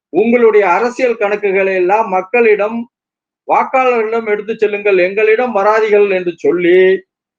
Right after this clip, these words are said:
அந்த இடைக்கால தடையை நீக்கி அந்த உத்தரவை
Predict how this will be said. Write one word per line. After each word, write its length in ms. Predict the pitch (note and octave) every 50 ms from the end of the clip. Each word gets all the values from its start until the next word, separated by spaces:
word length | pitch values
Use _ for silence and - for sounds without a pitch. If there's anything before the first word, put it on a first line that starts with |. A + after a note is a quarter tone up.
| _ _ _ _ _ -
அந்த 340 | - E3+ G3 F#3+ G3 F#3
இடைக்கால 560 | F3+ F#3 G3 A#3 A#3+ A#3 - A#3+ A#3 A3+ A3 G#3
தடையை 500 | - F#3+ F3+ F3+ G#3 G#3 G#3 G3+ F#3+ E3+
நீக்கி 720 | E3 F3 G3+ G#3 G#3 F3+ G3 F#3+ G3 G3+ G#3+ G#3+ - _ _ _ _ _ _ _ _ _ _
அந்த 280 | - C#3+ E3+ F3 F3+ F3
உத்தரவை 480 | F3 G3 G3 - C4 B3+ B3 A3+ G3